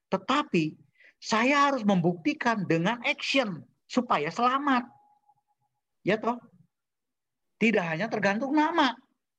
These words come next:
Kan ajaran Sang Buddha, nama itu hanya sebutan, pemaknaan, ya kan? Tetapi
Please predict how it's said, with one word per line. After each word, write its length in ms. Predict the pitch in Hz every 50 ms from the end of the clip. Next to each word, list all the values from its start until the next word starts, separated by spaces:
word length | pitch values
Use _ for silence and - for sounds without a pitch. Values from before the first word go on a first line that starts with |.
| _ _ _ _ _ _ _ _ -
Kan 160 | 262 277 262
ajaran 400 | 240 214 180 190 190 196 190 180
Sang 160 | 196 190 196
Buddha, 460 | - 320 330 - - 156 147 147 156 - - _ _ _ _ -
nama 340 | 180 202 214 220 214 226 254
itu 180 | 262 254 302 359
hanya 160 | 339 330 285
sebutan, 560 | 226 226 202 175 269 285 - - 175 127 117 - - _ _ _ _ _ _ _ _ _ _ _ _ _ _ _ _
pemaknaan, 880 | - 208 202 202 202 196 196 - 269 269 254 226 170 147 127 113 113 - - _ _ _ _ _ _ _ -
ya 200 | 143 147 165 165
kan? 180 | 185 226 277 - _ _ - - _ _ _
Tetapi 800 | - 160 160 - - 240 - 466 - - - 175 147 139 -